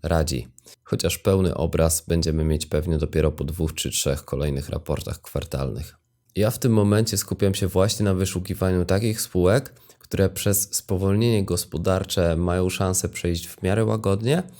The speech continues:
a jednocześnie później będą miały szansę na skorzystanie z odbicia.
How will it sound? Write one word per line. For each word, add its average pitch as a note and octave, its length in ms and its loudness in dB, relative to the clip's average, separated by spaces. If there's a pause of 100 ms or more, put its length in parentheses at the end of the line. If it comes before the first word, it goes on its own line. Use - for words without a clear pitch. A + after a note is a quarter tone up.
(280)
a G2 80 0
jednocześnie G2 720 0
później A#2 380 0
będą G#2 300 0
miały F#2+ 280 0
szansę F#2+ 380 0
na F2+ 120 0
skorzystanie E2+ 640 -2
z D#2+ 60 -2
odbicia. D2+ 560 -4